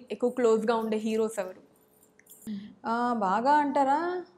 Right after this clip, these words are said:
Speaker 2: ఆ, ప్రతి హీరో గారు అందరూ బాగానే మాట్లాడతారు.
Speaker 1: మ్మ్.
Speaker 2: మా ఇండస్ట్రీలో ఉన్న ప్రతి హీరో నాకు ఇష్టమే.
Speaker 1: మ్మ్.
Speaker 2: ఆ, నేను ఎక్కువగా అంటే సుమన్ గారు బాగా ఇష్టం నాకు. హీరో సుమన్ గారు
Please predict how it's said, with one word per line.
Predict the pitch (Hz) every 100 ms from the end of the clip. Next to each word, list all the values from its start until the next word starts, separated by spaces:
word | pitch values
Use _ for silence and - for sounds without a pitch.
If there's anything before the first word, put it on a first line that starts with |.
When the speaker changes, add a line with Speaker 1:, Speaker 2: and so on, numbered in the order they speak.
| -
Speaker 2:
ఆ, | 226 226 226 214
ప్రతి | 208 202 262
హీరో | 262 233 214 208
గారు | 202 196
అందరూ | 190 185 185 202
బాగానే | 208 185 185
మాట్లాడతారు. | 190 185 226 190 175 180 - _ - -
Speaker 1:
మ్మ్. | 226 190
Speaker 2:
మా | 190
ఇండస్ట్రీలో | 190 196 196 - 240 220
ఉన్న | 214 208
ప్రతి | 190 190 190
హీరో | 220 208 202 247
నాకు | 247 190
ఇష్టమే. | 185 175 - - 170 175 180 - _ _ 233
Speaker 1:
మ్మ్. | 220 208
Speaker 2:
ఆ, | 185 180 180 180 180 180 180 180 180
నేను | 196 214
ఎక్కువగా | 208 202 233 220 233
అంటే | 220 247 247 226 220 220 - _ _ _ _ _ _ -
సుమన్ | 254 254 262
గారు | 233 175
బాగా | 165
ఇష్టం | 156 156 165 160
నాకు. | 156 -
హీరో | 175 175
సుమన్ | 170 170 165
గారు | 165